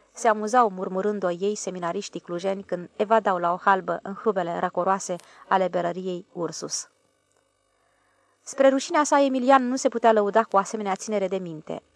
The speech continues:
având de fiecare dată la îndemână cărțile trebuincioase, la care ades trăgea cu coada ochiului după ce, de cuseară, punea printre pagini, conștiincios, discrete semne de carte. Citit tot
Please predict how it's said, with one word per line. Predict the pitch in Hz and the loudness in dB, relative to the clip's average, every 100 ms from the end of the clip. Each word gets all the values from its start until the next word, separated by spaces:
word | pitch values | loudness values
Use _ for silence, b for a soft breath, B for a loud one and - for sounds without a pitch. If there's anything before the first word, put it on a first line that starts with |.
| _ _ - | _ _ -2
având | 214 233 240 | 0 0 -2
de | |
fiecare | 233 262 247 240 | -2 0 0 2
dată | 240 254 | 2 2
la | 214 | 0
îndemână | 196 196 220 202 | -2 -4 -4 -4
cărțile | - 208 - 202 | -2 -2 -2 -6
trebuincioase, | 202 196 202 233 208 - 180 b b b b b | -4 -8 -4 0 0 0 -12 b b b b b
la | 220 214 | 2 4
care | 220 214 | 4 2
ades | 202 233 - | 2 -2 -6
trăgea | - 202 214 | -4 -2 0
cu | 202 - 185 | -4 -10 0
coada | 220 202 | 2 4
ochiului | 190 214 196 185 | 2 0 -6 -10
după | 190 185 | -6 -6
ce, | - | -4
de | 190 190 | -6 -8
cuseară, | 185 - 196 185 _ | -8 -2 -2 -2 _
punea | - 190 190 | -12 -6 -6
printre | 190 190 185 | -8 -8 -8
pagini, | 175 185 185 180 180 | 0 -2 -2 -14 -8
conștiincios, | 180 180 180 175 196 196 - b b b | -8 -8 -12 -10 -8 -8 -12 b b b
discrete | 190 - - 190 175 | -14 -12 -4 -4 -4
semne | - 175 170 | -6 -6 -6
de | 156 | -12
carte. | 156 151 147 - 151 _ _ _ _ _ _ _ _ _ _ _ _ _ _ _ _ b b b b b | -6 -4 -4 -8 -20 _ _ _ _ _ _ _ _ _ _ _ _ _ _ _ _ b b b b b
Citit | - 269 320 | -8 -4 -4
tot | - 320 | 0 0